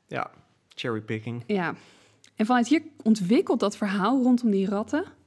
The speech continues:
Speaker 2: zich, ja, tot steeds groter en legendarischer. Mogelijk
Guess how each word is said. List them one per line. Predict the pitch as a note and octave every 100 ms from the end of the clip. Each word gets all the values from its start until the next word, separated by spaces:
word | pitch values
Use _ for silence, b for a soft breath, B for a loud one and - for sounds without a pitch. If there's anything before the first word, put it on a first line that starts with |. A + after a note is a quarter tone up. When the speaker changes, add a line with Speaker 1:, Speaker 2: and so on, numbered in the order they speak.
| _ _ _ -
Speaker 2:
zich, | - A#3 - - -
ja, | F#3
tot | - -
steeds | - G3
groter | - G3+ G#3 A#3 A#3
en | -
legendarischer. | G3 G#3 G3+ F3+ F#3+ B3 A#3+ - E3 C4+ - B B B B -
Mogelijk | F#3 A3+ - F#3